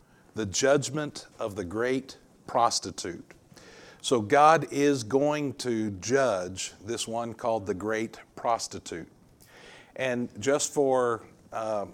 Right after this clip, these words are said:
just for clarity, so that we can move kind of quickly, let me tell you, the great prostitute is this false religion. It is the false religion that,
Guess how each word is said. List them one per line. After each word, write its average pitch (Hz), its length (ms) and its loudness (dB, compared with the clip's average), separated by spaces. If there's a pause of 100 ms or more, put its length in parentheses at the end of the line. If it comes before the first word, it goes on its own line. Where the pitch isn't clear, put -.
(240)
just - 240 -2
for 151 100 0
clarity, 123 500 2
so 113 280 -4
that 107 120 -4
we 110 180 -4
can 110 180 -10
move 120 320 -2
kind 127 200 -4
of 107 100 -10
quickly, 139 380 0
let 117 200 -2
me 113 100 -8
tell 156 280 -2
you, 110 140 -2
the 104 100 -4
great 120 360 -2
prostitute 117 720 -4
is 113 220 -6
this 104 180 -8
false 98 360 -6
religion. 92 520 -12 (1400)
It 117 140 -2
is 120 180 -2
the 101 100 -4
false 131 380 0
religion 110 600 -4
that, 101 380 -6